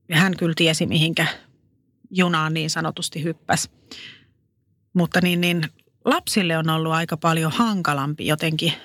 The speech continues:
avata sitä asiaa, koska mä haluan kumminkin olla niinku rehellinen siitä, että miten se on mennyt, mutta mun nuorempi tytär itse asiassa kysyi juuri, kun olin matkalla tänne, niin kysyi sitä, että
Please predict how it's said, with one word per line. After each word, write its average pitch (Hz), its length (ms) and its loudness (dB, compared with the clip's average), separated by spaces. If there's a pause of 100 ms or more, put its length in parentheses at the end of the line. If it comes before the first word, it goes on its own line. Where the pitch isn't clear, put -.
(160)
avata 175 420 0
sitä - 420 -4
asiaa, 165 500 0
koska - 380 -2 (540)
mä 196 200 2
haluan 202 380 0
kumminkin 165 420 2
olla 160 200 0 (160)
niinku 165 220 -6
rehellinen 160 640 0
siitä, - 320 -4
että 160 120 -4
miten 160 320 0 (460)
se 156 200 0
on 151 80 4
mennyt, 170 460 2 (400)
mutta 165 440 0 (180)
mun 165 320 -2 (800)
nuorempi 160 420 0
tytär 165 320 2
itse 160 260 0
asiassa 165 300 0
kysyi 170 340 0
juuri, 165 220 0
kun 175 120 -4
olin 170 140 2
matkalla 170 480 0
tänne, 196 380 0
niin 151 220 -4
kysyi 160 320 0
sitä, 160 320 0
että 147 240 -2